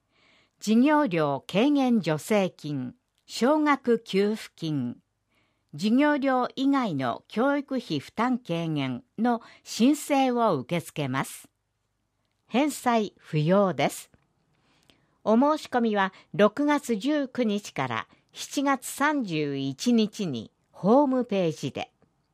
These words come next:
授業料軽減助成金は通信制課程を除きます。収入等の対象要件があります。助成額等詳細はホームページで。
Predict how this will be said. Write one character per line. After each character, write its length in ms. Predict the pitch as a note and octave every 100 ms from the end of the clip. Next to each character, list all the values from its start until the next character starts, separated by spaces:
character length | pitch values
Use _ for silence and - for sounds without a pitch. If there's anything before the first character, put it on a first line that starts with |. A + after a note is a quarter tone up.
| _ _ _ _ _ _ _ -
授 240 | D3+ G#3+
業 240 | B3+ C#4+ B3
料 460 | E3 D3 C3 G#2 -
軽 240 | G3 C4
減 260 | D4 C4+ A#3+
助 140 | G#3+
成 260 | G#3+ - G#3+
金 340 | G3+ G3 F3+
は 220 | E3+ D#3 D3+ - _ -
通 220 | - C#4+
信 280 | D4 D4 C#4
制 280 | - B3 A#3
課 180 | B3
程 320 | B3 A3 F3+ B2+
を 140 | C3 -
除 400 | B2+ C#3 C3+ F3+
き 140 | - D3+
ま 140 | C#3+
す。 200 | - - _ _ _ _ _ _ _ _ _ _
収 300 | - - C#4+
入 260 | D4 D4 C4+
等 280 | C4 C4 B3
の 220 | F#3 D3
対 240 | - G3 C#4+
象 240 | - C4+
要 260 | B3+ B3+ B3
件 260 | - C#3+
が 200 | B2 B2
あ 60 | A#2+
り 120 | B2
ま 140 | B2 D3
す。 220 | - - _ _ _ _ _ _ _ _ D#3+
助 160 | G3+ G3
成 280 | - D#4+
額 300 | C4+ G#3 G3+
等 220 | - A#3+ F#3+
詳 280 | - D#3+
細 340 | G3+ G3 F3+ D#3
は 180 | C#3 - _
ホ 280 | - F3 C4
ー 20 |
ム 180 | C4 A#3+
ペ 220 | G#3+ F3+
ー 40 |
ジ 200 | D3+ -
で。 180 | B2+ -